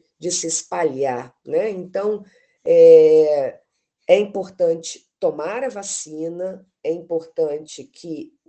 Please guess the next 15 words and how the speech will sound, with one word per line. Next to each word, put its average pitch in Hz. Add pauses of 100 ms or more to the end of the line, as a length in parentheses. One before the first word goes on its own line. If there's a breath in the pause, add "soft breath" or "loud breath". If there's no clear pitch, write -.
(180)
as 160
famílias, 156
né, 185
pais, 147
mães, 135
tios, 147
avós, 131 (600 soft breath)
incentivem 220
a 170
vacinação 160 (260 soft breath)
pra 190
que 190
a 202
gente 202
possa 180